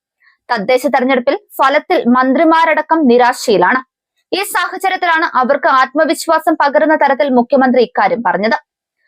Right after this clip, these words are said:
സർക്കാരിന്റെ വികസന പ്രവർത്തനങ്ങൾ ജനങ്ങളിലേക്ക് കൃത്യമായി എത്തിക്കാൻ കഴിയാത്തതാണ് തദ്ദേശ തെരഞ്ഞെടുപ്പിൽ തിരിച്ചടി ഉണ്ടാകാനുള്ള കാരണമെന്നാണ് മുഖ്യമന്ത്രി മന്ത്രിമാരോട്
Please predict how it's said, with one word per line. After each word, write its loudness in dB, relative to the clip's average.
സർക്കാരിന്റെ -2
വികസന 0
പ്രവർത്തനങ്ങൾ 0
ജനങ്ങളിലേക്ക് 2
കൃത്യമായി 2
എത്തിക്കാൻ 0
കഴിയാത്തതാണ് 0
തദ്ദേശ 0
തെരഞ്ഞെടുപ്പിൽ 2
തിരിച്ചടി 2
ഉണ്ടാകാനുള്ള 2
കാരണമെന്നാണ് 0
മുഖ്യമന്ത്രി 2
മന്ത്രിമാരോട് 4